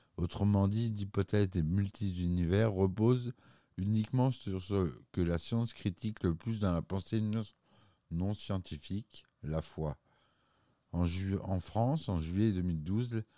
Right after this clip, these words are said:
la presse se fait écho d'un succès grandissant. Le quotidien gratuit Métro et la fe-, la radio France Info se font l'écho dans ce sens de la promotion du roman début juillet deux mille douze.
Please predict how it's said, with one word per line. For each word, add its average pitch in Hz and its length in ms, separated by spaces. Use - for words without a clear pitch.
la 92 120
presse 117 280
se - 100
fait 92 260
écho 120 360
d'un 107 160
succès 90 440
grandissant. 101 1400
Le 76 720
quotidien 98 460
gratuit 98 460
Métro 98 600
et 90 40
la 87 120
fe-, 80 240
la 87 120
radio 87 380
France 95 360
Info 98 380
se 92 180
font - 180
l'écho 92 340
dans 90 300
ce - 220
sens 101 420
de 82 80
la 78 100
promotion 101 580
du 87 120
roman 90 420
début 98 540
juillet 87 320
deux 76 140
mille 85 220
douze. 151 420